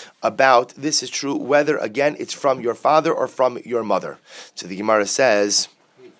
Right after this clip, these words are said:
the Gemara says, the, look at Rashi for just a moment. Ach, uh, achos av achos eim, la michavi misna, actually, wrong Rashi, I'm sorry. So whether, again, this is your father's sister from his mother's father's sister from his father,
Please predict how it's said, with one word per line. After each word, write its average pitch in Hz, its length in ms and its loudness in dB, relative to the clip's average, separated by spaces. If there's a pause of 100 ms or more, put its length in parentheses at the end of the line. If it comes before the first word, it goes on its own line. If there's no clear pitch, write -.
(160)
the 104 160 -8
Gemara 135 340 4
says, 104 680 2 (360)
the, 107 280 -4
look 143 220 0
at - 80 -2
Rashi 110 360 0
for 107 60 -8
just 104 260 -6
a 101 40 -4
moment. 101 520 0 (320)
Ach, 147 240 4
uh, 127 580 4
achos 151 240 -4
av 143 200 2
achos 123 500 0
eim, 131 240 -2 (240)
la 151 200 6
michavi 139 420 -2
misna, 135 340 -6
actually, 101 260 -8
wrong 98 200 -6
Rashi, 82 240 -10
I'm 87 80 -18
sorry. 78 340 -8 (220)
So - 180 -6
whether, 190 300 6
again, 143 360 2
this 139 200 -6
is 135 120 -8
your 131 100 -2
father's 123 440 2
sister 104 560 -4
from 139 340 0
his 113 260 -4
mother's 110 520 -4
father's 123 320 -2
sister 120 320 -10
from 110 420 -4
his 104 200 -8
father, 107 540 -4